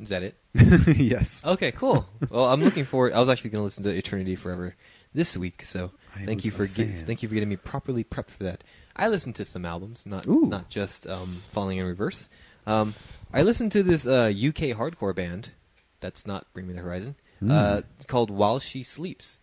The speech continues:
Speaker 1: But interestingly enough, the only reason I know of them is because Bring Me the Horizon posted their new music video featuring Ollie
Speaker 2: Featuring
Speaker 1: Sykes.
Speaker 2: Yes. That's why I have heard of
Speaker 1: Uh,
Speaker 2: them.
Speaker 1: so their new album is coming out next week called You Are We. Uh, and I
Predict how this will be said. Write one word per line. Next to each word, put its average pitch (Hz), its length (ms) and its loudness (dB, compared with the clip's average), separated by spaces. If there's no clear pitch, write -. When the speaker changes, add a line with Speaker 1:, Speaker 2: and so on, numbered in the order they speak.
Speaker 1:
But 98 180 -4
interestingly 117 480 -4
enough, 135 460 -4
the 104 120 -4
only 107 140 0
reason 101 200 -6
I 95 100 -2
know 123 220 -2
of 95 120 -2
them 87 300 -6
is 90 80 -10
because 92 240 -4
Bring 104 180 -2
Me 98 60 -4
the 92 60 -4
Horizon 98 580 -4
posted 92 480 -6
their 92 140 -6
new 92 180 -4
music 92 240 -6
video 98 400 -2
featuring - 500 -2
Ollie 165 40 6
Speaker 2:
Featuring 85 320 0
Speaker 1:
Sykes. 92 460 -4
Speaker 2:
Yes. 107 540 0
That's - 160 -2
why 101 120 4
I 95 120 0
have - 180 0
heard 156 160 10
of 117 60 10
Speaker 1:
Uh, 110 260 6
Speaker 2:
them. - 80 -10
Speaker 1:
so 127 240 2
their 127 160 4
new 160 180 2
album 113 400 2
is 143 100 -12
coming 117 240 -2
out 98 120 -2
next 107 420 -4
week - 280 -10
called 98 240 -2
You 123 320 -2
Are 107 240 -2
We. 131 300 -6
Uh, 95 380 -4
and 104 140 -6
I 104 160 -2